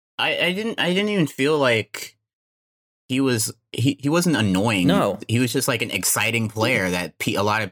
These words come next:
Speaker 1: like, tr-, traditional people were just like, "Ah, he's, he's having too much fun."
Speaker 2: He has a personality that every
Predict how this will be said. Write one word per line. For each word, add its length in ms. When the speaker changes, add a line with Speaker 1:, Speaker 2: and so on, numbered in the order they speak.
Speaker 1:
like, 240
tr-, 160
traditional 420
people 240
were 100
just 160
like, 200
"Ah, 400
he's, 200
he's 260
having 240
too 120
much 280
fun." 240
Speaker 2:
He 80
has 200
a 60
personality 680
that 280
every 580